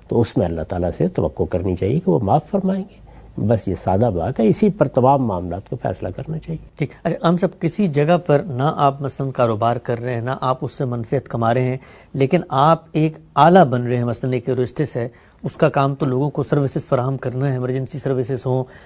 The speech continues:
Speaker 2: وہ جہاز کے اندر لوگوں کو بتانا ہو، اٹھنا بیٹھنا کیسے ہے، لیکن اب شراب صرف کے لیے وہ آلہ بن رہی ہے، کاروبار ایئر لائن کر رہی ہے، تو اس صورتحال میں جہاں پر آپ صرف اور صرف اس جگہ پہ کھڑے ہو جو سروسز دے رہے ہیں، نہ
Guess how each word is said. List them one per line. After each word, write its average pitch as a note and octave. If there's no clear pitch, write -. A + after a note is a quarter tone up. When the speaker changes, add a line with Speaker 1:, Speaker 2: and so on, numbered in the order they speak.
Speaker 2:
وہ C#3
جہاز B2
کے C#3
اندر B2+
لوگوں B2+
کو B2+
بتانا B2+
ہو، C3
اٹھنا C#3+
بیٹھنا B2+
کیسے C#3
ہے، C3
لیکن C#3+
اب D3+
شراب C#3+
صرف -
کے D#3
لیے D#3
وہ D#3+
آلہ D#3+
بن C3+
رہی C3
ہے، A#2+
کاروبار D3
ایئر C#3+
لائن D3
کر D3
رہی D3
ہے، E3
تو -
اس A#3
صورتحال F3
میں F#3
جہاں D3+
پر E3+
آپ D3+
صرف G#3+
اور F3+
صرف F3+
اس D3+
جگہ C#3
پہ E3+
کھڑے E3
ہو F3
جو F3+
سروسز E3+
دے C#3
رہے C#3
ہیں، C3+
نہ D#3